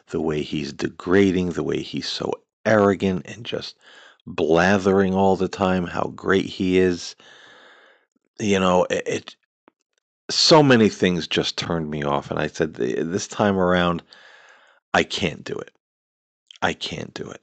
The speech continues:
Do I love Joe Biden? Uh, absolutely not. I've always said about politics, and we're gonna get to the voices of the false prophets in a minute, but I, I got on a little bit of a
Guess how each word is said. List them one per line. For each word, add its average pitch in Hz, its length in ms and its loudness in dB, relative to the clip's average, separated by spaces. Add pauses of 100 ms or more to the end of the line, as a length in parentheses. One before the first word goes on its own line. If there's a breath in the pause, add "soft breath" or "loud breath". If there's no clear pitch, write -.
(1200)
Do 80 180 2
I 90 160 8
love 98 280 6
Joe 104 240 6
Biden? 104 680 4
Uh, 82 140 -6 (400)
absolutely 78 720 -4
not. 69 320 -6 (1700 loud breath)
I've 113 160 8
always 110 280 10
said 104 240 6
about 90 360 4
politics, 90 580 4
and 95 80 4
we're 87 140 2
gonna 90 140 2
get 85 160 0
to - 100 -2
the 76 120 -2
voices 78 480 2
of 76 120 0
the 76 80 -4
false 78 300 -2
prophets - 580 -4
in 76 80 -6
a 71 60 -8
minute, 71 380 -8
but 71 220 -10
I, - 220 -4
I 73 100 -2
got 78 200 -4
on 71 140 -2
a 71 60 -2
little 73 220 -2
bit 71 200 -2
of 69 180 -4
a 76 180 -2